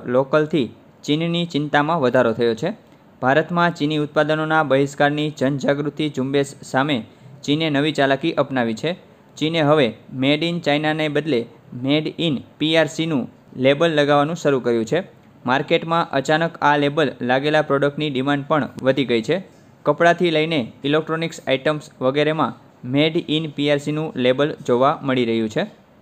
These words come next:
ભારતમાં વેપારીઓની સાથે સાથે લોકો પણ ચીની પ્રોડક્ટની ખરીદી ટાળી રહ્યા છે, જેનાથી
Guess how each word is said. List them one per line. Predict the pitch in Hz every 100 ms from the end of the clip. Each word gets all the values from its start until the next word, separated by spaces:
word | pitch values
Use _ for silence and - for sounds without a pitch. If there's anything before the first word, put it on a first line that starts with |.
| _ -
ભારતમાં | 135 135 156 165 170 170
વેપારીઓની | 139 151 160 160 160
સાથે | 147 139 147
સાથે | 143 143 156
લોકો | 135 131 147
પણ | 143 160 110 - -
ચીની | 143 160
પ્રોડક્ટની | 156 143 143 143 151
ખરીદી | 147 135 139 170 - -
ટાળી | 135 127
રહ્યા | 120 113
છે, | 110 160 - - - -
જેનાથી | 131 151 151 160